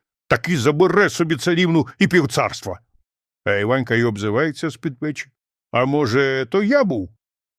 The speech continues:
Грицько та Степан, хоч які сердиті були, а чуть боки не понадривали зо сміху. "Лежав би отам нишком, дурень такий!" На третій день їдуть знов Грицько та Степан. Уже й доскочить до царівни, не надіються.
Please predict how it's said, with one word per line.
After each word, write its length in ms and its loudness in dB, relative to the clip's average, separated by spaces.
Грицько 480 0
та 120 -4
Степан, 360 -2
хоч 240 -2
які 240 -4
сердиті 400 -4
були, 280 0
а 140 2
чуть 260 0
боки 540 2
не 140 2
понадривали 720 2
зо 160 0
сміху. 480 -4
"Лежав 560 4
би 120 2
отам 440 2
нишком, 460 2
дурень 420 4
такий!" 440 -2
На 220 -2
третій 480 -4
день 260 -2
їдуть 440 0
знов 360 0
Грицько 420 -6
та 140 -8
Степан. 400 -10
Уже 340 4
й 40 2
доскочить 720 0
до 140 -2
царівни, 520 0
не 120 0
надіються. 720 -4